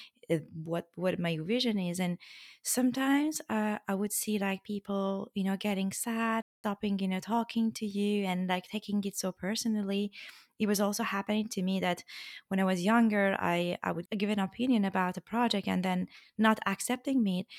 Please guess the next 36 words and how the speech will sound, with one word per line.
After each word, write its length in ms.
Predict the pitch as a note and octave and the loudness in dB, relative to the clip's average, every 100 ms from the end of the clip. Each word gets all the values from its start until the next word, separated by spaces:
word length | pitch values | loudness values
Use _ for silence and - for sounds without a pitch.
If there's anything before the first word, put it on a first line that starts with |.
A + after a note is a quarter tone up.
| - - - | -18 -20 -4
It 80 | A#3+ G#3+ | 0 0
would 100 | A#3+ | 0
sometimes 460 | C4 C4+ D4+ D4 | -2 -2 -2 -2
give 180 | - B3 | -4 -2
you 140 | A#3 | 0
a 20 | A3 | -2
f-, 300 | - - - | -6 -10 -4
a 160 | F#3+ | -2
sense 420 | F3+ - G#3 G#3+ A3 | 0 0 0 -2 -2
of, 240 | G#3 G3+ - - - _ - | -4 -6 -18 -20 -20 _ -10
"Yeah, 500 | F#3+ G#3 A3+ G#3+ F#3 | -4 -2 -2 -2 -4
yeah, 260 | F3+ F3+ - - | -4 -4 -4 -2
they 140 | F#3+ | -2
are 180 | F#3+ F#3 | 0 0
not, 400 | F#3+ A#3 - - - | 0 -2 -4 -8 -4
uh, 180 | F3 E3+ | -4 -4
giving 240 | F3 G#3+ G#3 | -2 0 2
me 120 | G3 | 0
value. 580 | E3 D#3 F3 F3+ D#3+ D3+ - | -2 -4 -4 -4 -4 -6 -4
That 180 | F#3 F3 - | -4 -4 -4
means 220 | F3+ F3 E3+ | -4 -4 -6
that 120 | - F3+ | -4 0
I 200 | G3+ A3+ | 2 2
don't 160 | F3 | 0
have 180 | D#3+ D#3 | -2 -2
value." 240 | D#3 D#3 - | -2 -2 0
Like, 160 | G3 - | -2 0
I 40 | |
would 140 | G3+ B3 | 0 0
take 160 | B3 A#3 | -2 -4
it 120 | - | -4
personally. 540 | F#3+ G3 F3+ D#3 D3+ - - - - - _ - | -2 0 0 -2 -6 -10 -18 -18 -20 -20 _ -10
How, 720 | - - B3 C#4 D4+ D4+ - - | -6 -2 0 2 2 0 -4 -4
how 240 | - D4 | 0 0
does 180 | - B3 | 0 -2
it, 120 | A3+ | -4